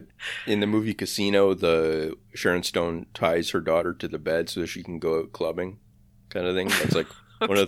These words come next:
Speaker 1: things in it, and, uh, you know, it just, that's, it's just that, that's the kind of parenting idea I can kinda go, "Yeah, I get that.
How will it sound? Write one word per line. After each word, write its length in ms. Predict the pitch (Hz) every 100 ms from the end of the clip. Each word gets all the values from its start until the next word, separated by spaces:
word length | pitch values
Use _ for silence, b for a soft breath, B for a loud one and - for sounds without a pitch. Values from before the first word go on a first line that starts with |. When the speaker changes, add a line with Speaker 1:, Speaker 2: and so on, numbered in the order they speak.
| -
Speaker 1:
things 180 | 92
in 140 | 95 92
it, 120 | 98 -
and, 240 | 135 113 92
uh, 120 | 87 - B B B B B -
you 160 | 170
know, 180 | 143 123
it 140 | 139 139
just, 200 | 139 135
that's, 300 | 139 139 - -
it's 180 | 123
just 300 | 117 123 - -
that, 280 | 120 - -
that's 300 | 117 123 120
the 80 | 131
kind 180 | 123 110
of 60 | 104
parenting 420 | 107 110 110 110
idea 380 | 92 90 95 87
I 80 |
can 120 | 85 90
kinda 220 | 95 87
go, 220 | 85 85
"Yeah, 240 | 95 120 156
I 100 | 165
get 220 | 135 120
that. 240 | 90 92